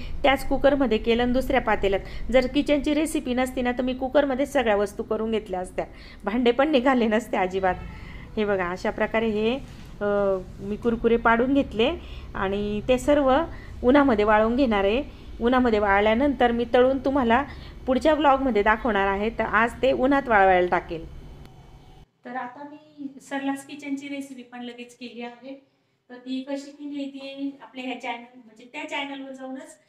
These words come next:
बघा. आणि Sarla's किचनची recipe असल्यामुळे मी ह्या आपल्या ह्या चॅनलवर मी नाही share करू शकत आहे आपल्याला. आणि खूप सुंदर अशी ही recipe आहे.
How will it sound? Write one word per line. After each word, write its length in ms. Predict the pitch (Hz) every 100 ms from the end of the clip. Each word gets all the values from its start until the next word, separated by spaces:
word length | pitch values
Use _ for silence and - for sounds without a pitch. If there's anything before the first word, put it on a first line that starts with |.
| _ _ _
बघा. 420 | 247 262 285 - - _ _
आणि 440 | 233 233 247 247 254
Sarla's 360 | 294 294 294
किचनची 340 | 294 285 277 277
recipe 320 | 277 - 262
असल्यामुळे 520 | 262 262 247 233 233
मी 80 | 233
ह्या 420 | 233 240 247 247 247 _
आपल्या 260 | _ 233
ह्या 260 | 233 220 196 - _ _ -
चॅनलवर 420 | 226 226 233 240
मी 280 | 240 240 240
नाही 280 | 240 262
share 220 | 294 277 269
करू 240 | 233 233
शकत 220 | - 247
आहे 160 | 220 214
आपल्याला. 340 | 202 214 220 285 - _ _ _
आणि 140 | 240
खूप 160 | 233 302
सुंदर 320 | 311 285 285
अशी 260 | 302 302 285
ही 160 | 262
recipe 320 | 254 269 254 262
आहे. 440 | 240 247 285 294